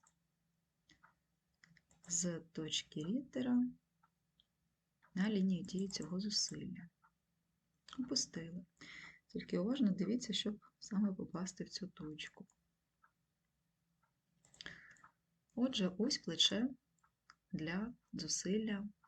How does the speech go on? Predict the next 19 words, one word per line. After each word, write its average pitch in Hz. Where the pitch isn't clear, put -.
в -
стрижні 185
шість -
сім. -
Тепер 247
давайте 190
подивимося 175
його 160
довжину. 180
Довжину 220
можна 185
подивитися 170
через 160
свойства, 262
властивості. 220
У 196
розділі 165
«Геометрія» 180
довжина — 151